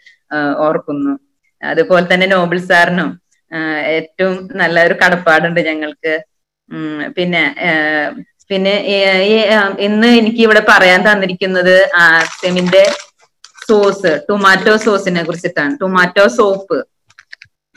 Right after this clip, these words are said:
സൂപ്പ്, ടൊമാറ്റോ സൂപ്പിനെ കുറിച്ചിട്ടാണ്. ഈ ടൊമാറ്റോ സൂപ്പില് ഏറ്റവും കൂടുതൽ അടങ്ങിയിരിക്കുന്നത് tomato powder തന്നെയാണ്. എല്ലാവർക്കും അറിയാമല്ലോ, tomato powder ആണ് ഇതിൽ ഏറ്റവും കൂടുതൽ അടങ്ങിയിരിക്കുന്നത്. ഈ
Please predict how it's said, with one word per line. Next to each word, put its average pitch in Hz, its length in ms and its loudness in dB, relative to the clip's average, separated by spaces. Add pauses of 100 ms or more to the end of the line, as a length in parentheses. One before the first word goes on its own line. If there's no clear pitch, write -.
സൂപ്പ്, 180 440 0
ടൊമാറ്റോ 185 400 0
സൂപ്പിനെ 196 380 -2
കുറിച്ചിട്ടാണ്. 180 640 -2 (340)
ഈ 208 40 -2
ടൊമാറ്റോ 220 580 4
സൂപ്പില് 214 640 2
ഏറ്റവും 202 460 0
കൂടുതൽ 208 380 2
അടങ്ങിയിരിക്കുന്നത് 185 920 -2
tomato 180 420 -4
powder 180 400 0
തന്നെയാണ്. 147 420 -4 (840)
എല്ലാവർക്കും 196 480 2
അറിയാമല്ലോ, 190 460 2
tomato 196 540 -2
powder 208 340 0
ആണ് 190 240 0
ഇതിൽ 196 180 -2
ഏറ്റവും 190 380 -2
കൂടുതൽ 190 280 -2
അടങ്ങിയിരിക്കുന്നത്. 151 680 -4
ഈ 180 100 -10